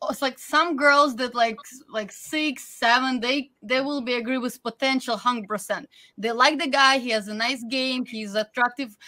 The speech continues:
and they think that he has a potential and he will grow his business and everything. Yeah, but it's the question if the guy wants to have a girl and she's, like, six or seven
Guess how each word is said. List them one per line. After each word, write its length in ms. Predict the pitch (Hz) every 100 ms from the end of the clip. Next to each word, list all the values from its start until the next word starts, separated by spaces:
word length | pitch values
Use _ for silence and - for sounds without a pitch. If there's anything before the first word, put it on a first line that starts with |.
| - -
and 320 | 214 214 214
they 100 | 220
think 180 | 226 269
that 120 | 226
he 160 | - 247
has 160 | 233
a 60 | 214
potential 600 | 220 - 262 269 - 254
and 300 | 233 208 202 185
he 80 | -
will 140 | 208
grow 180 | 214 208
his 160 | 208 202
business 380 | 269 240 226 -
and 140 | 214
everything. 480 | 233 226 220 196 202
Yeah, 160 | 233 240 - _
but 200 | 220 240 _
it's 200 | 269 214
the 120 | 269
question 340 | 285 262 240 -
if 200 | 254 226
the 60 | 226
guy 320 | 202 226 269
wants 840 | 262 208 233 233 226 226 220 - - _ _ _
to 100 | 240
have 240 | 202 220 208
a 80 |
girl 720 | 196 208 240 220 196 190 196 - -
and 200 | 202 196
she's, 260 | - 220 196
like, 160 | 196
six 380 | - 269 226 -
or 100 | 196
seven 640 | - - 226 180 170 -